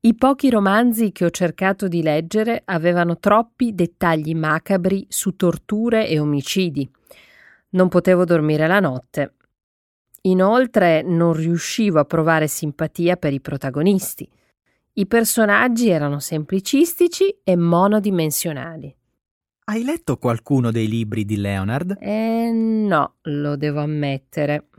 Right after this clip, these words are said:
Speaker 2: Sono sicura che hai visto qualche film basato sui suoi libri. Forse hai visto Out of Sight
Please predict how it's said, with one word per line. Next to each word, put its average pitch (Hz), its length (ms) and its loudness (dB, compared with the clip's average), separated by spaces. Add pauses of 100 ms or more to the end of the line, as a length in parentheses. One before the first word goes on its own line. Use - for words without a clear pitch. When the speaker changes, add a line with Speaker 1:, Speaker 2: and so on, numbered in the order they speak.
(440)
Speaker 2:
Sono 156 400 -2
sicura 104 640 -4
che 151 180 2
hai 156 200 2
visto 202 400 0
qualche 156 420 0
film 202 600 0
basato 135 520 0
sui 139 300 -2
suoi 143 280 -2
libri. 95 400 -6 (500)
Forse 233 360 2
hai 175 100 2
visto 160 580 2 (460)
Out 175 280 0
of 160 100 -4
Sight 202 520 -2